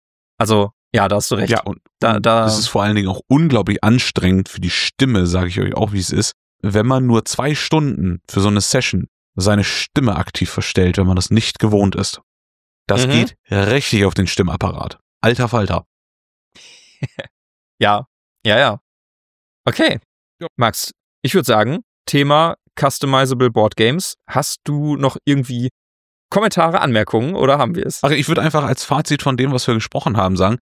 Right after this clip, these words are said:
Speaker 2: dass Customizable Brettspiel-Content halt einfach kein mögliches Massenprodukt ist.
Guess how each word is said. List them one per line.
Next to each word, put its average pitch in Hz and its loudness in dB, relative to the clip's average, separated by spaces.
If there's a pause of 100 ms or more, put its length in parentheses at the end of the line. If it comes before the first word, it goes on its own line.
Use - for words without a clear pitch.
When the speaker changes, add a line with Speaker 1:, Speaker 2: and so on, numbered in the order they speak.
(140)
Speaker 2:
dass - -2
Customizable 127 2
Brettspiel-Content 123 -2
halt 113 0
einfach 120 -2
kein 127 0
mögliches 123 2
Massenprodukt 90 -2
ist. - -4